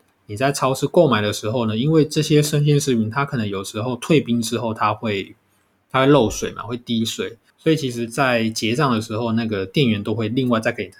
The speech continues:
套一个塑胶袋。可以理解，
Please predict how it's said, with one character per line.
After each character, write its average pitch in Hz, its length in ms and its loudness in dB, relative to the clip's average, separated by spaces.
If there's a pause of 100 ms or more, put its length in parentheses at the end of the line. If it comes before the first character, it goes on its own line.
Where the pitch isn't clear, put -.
套 110 220 0
一 107 40 -2
个 107 120 -6
塑 98 220 -8
胶 92 200 -6
袋。 - 260 -14 (260)
可 165 200 2
以 202 120 6
理 113 180 0
解， 104 340 -2